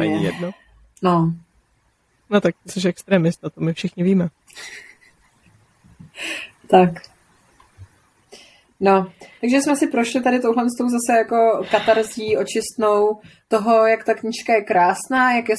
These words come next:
Speaker 2: smutná, jak je tragická, jak jí, já třeba ji jako miluju. Musím říct, že svým způsobem po těch letech, co jsem ji četla znovu, tak musím jako říct,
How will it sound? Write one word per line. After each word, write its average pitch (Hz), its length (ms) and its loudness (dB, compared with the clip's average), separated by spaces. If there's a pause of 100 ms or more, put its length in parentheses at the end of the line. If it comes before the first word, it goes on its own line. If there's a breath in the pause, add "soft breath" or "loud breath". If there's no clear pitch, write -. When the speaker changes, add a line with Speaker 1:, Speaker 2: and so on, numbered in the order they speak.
Speaker 2:
smutná, 214 640 2
jak 208 240 0
je 202 100 0
tragická, 208 800 2
jak 214 240 -4
jí, 202 280 -10
já 190 220 4
třeba 208 220 0
ji 208 140 0
jako 208 260 -2
miluju. 175 560 0 (260 loud breath)
Musím 226 240 -2
říct, 226 180 -4 (100)
že 220 140 4 (1080 soft breath)
svým 277 180 4 (140)
způsobem 180 840 0 (240)
po 202 260 2 (100)
těch 214 220 -2
letech, 202 300 0
co 202 180 -12
jsem 202 120 -2
ji 202 60 -2
četla 196 280 -2 (140)
znovu, 180 480 -2 (560)
tak 208 320 4 (360)
musím 220 340 -6
jako 220 260 0
říct, 214 220 -8